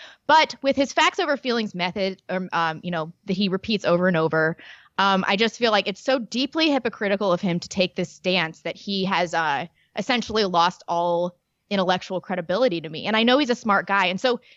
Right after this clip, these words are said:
it was just the fall from, from grace was so overwhelming to me. He's just been the biggest conservative disappointment I've ever encountered. And I just can't, I can't get over that.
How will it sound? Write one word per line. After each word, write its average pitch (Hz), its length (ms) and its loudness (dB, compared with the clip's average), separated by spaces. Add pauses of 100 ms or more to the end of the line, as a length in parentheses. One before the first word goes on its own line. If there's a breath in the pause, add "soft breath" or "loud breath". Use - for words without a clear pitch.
it 311 100 -2
was 339 120 0
just 381 200 0
the 285 80 -2 (180)
fall 277 260 6
from, 185 420 -6
from 190 180 -4
grace 190 360 0
was 185 140 -4
so 185 580 0 (300)
overwhelming 214 540 4
to 180 60 0
me. 165 100 -8
He's 185 180 -4
just 226 200 0
been 233 120 2
the 185 120 0 (120)
biggest 226 400 2
conservative 214 480 -2
disappointment 180 560 -2
I've 165 100 -2 (100)
ever 185 500 0
encountered. 180 640 -4 (280 loud breath)
And 247 120 2
I 277 80 2
just 320 160 0
can't, 302 360 0
I 240 80 -4
can't 285 260 -4
get 262 100 -2
over 262 220 0
that. - 240 -10